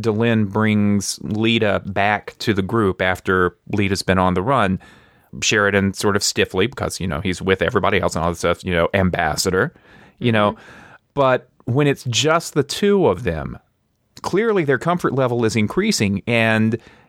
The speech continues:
Speaker 1: when your comfort level increases with someone,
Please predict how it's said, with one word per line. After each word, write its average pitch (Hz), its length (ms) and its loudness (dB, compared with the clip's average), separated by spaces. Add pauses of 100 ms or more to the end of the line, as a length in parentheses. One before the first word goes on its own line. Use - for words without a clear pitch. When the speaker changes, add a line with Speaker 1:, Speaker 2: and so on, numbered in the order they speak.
(520)
Speaker 1:
when 135 200 2
your 123 140 2
comfort 175 520 -2
level 135 540 0
increases 120 640 0
with 101 160 0
someone, 98 680 0